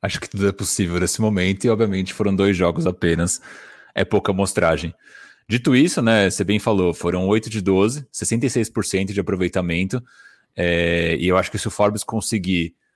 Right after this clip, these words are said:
manter sessenta e seis por cento de aproveitamento em seis chutes por jogo, que foi ali a média desses dois jogos, eu acho que é suficiente pra ele se manter em quadra vinte minutos por jogo, né? Se ele entre-, entregar aí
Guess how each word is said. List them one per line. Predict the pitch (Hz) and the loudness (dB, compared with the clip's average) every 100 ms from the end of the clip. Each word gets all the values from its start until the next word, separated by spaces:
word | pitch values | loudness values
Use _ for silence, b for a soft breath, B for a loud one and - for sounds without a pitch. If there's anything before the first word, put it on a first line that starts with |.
| _ | _
manter | 92 101 95 104 92 82 - _ - | -2 -2 0 0 0 0 -8 _ -8
sessenta | 95 120 117 | -4 -2 -2
e | |
seis | 117 127 | -2 -2
por | - 120 | -2 -4
cento | 117 92 | -2 -2
de | 101 | -4
aproveitamento | 98 95 101 98 95 98 95 | -2 -2 0 0 -2 -2 -2
em | |
seis | 87 113 113 | 0 0 0
chutes | 117 - | -2 -4
por | - 92 | -4 -2
jogo, | 95 117 104 | 2 2 2
que | - | -4
foi | - 95 | -2 0
ali | 90 92 | 2 0
a | 90 | 0
média | 92 90 | -2 -2
desses | 90 - 87 | -4 -4 -2
dois | 90 82 | -2 0
jogos, | 95 113 98 - - b b - | 2 2 0 -6 -12 b b 0
eu | 95 | 0
acho | - | 2
que | 110 | 0
é | |
suficiente | - - - 110 101 - | -2 -4 0 2 2 0
pra | 107 | -2
ele | 98 | -2
se | - | 0
manter | 101 95 95 | -2 0 0
em | 95 | 0
quadra | 95 87 90 90 90 87 - _ _ | 2 2 2 2 2 0 -4 _ _
vinte | 95 80 98 95 | -6 0 0 2
minutos | 95 87 | -2 -2
por | - 92 | -2 -2
jogo, | 85 78 - _ _ _ - | 0 -2 -8 _ _ _ -4
né? | 85 | -2
Se | 80 85 | 0 -2
ele | 87 | -2
entre-, | 85 90 87 - | -2 0 -2 -2
entregar | 87 87 92 87 87 | -8 -2 0 2 2
aí | 90 92 90 | 2 2 0